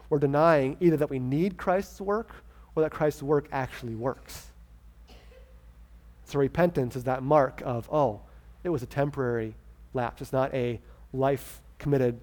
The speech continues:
denial of God and denial of Christ's work."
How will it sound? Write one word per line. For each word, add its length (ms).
denial 440
of 120
God 400
and 80
denial 460
of 140
Christ's 340
work." 340